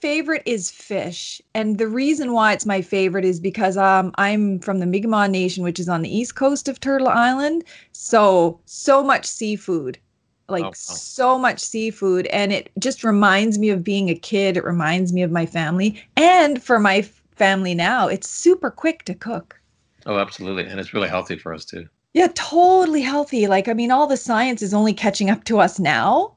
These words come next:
Speaker 1: But, you know, all of the ways in which fish is good for your brain and your body and protein and, you know, uh, everything. I just, I love it. So I, I love that you had a whole chapter dedicated to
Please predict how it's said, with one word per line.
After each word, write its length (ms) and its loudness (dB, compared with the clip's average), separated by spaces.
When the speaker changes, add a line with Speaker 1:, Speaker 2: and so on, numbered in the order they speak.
Speaker 1:
But, 540 4
you 120 -2
know, 400 0
all 300 6
of 80 -8
the 100 -6
ways 380 -4
in 60 -4
which 200 -8
fish 240 -10
is 80 -10
good 240 -2
for 80 -8
your 140 0
brain 480 0
and 120 -2
your 120 -8
body 580 -2
and 180 -4
protein 880 2
and, 480 -2
you 80 -6
know, 340 -6
uh, 140 2
everything. 640 0
I 120 -4
just, 360 -10
I 120 -2
love 280 -4
it. 180 -8
So 360 -8
I, 160 -6
I 100 2
love 340 4
that 140 0
you 80 -2
had 180 -2
a 60 -4
whole 560 0
chapter 440 0
dedicated 640 -2
to 320 -2